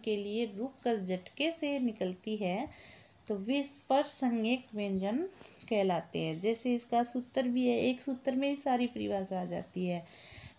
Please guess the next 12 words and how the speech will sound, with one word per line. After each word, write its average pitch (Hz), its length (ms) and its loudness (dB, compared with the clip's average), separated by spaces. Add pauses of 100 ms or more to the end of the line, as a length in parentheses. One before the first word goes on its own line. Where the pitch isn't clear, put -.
कादयो 247 760 8
माउसना-, 220 1040 0
साना 214 760 0
स्पर्शा, 220 680 2
मतलब 247 580 4 (580)
कादयो 254 600 8
माउसना 220 760 4
स्पर्शा, 220 580 2
इसका 226 420 2
मतलब 220 360 2
होता 196 260 2
है 269 80 8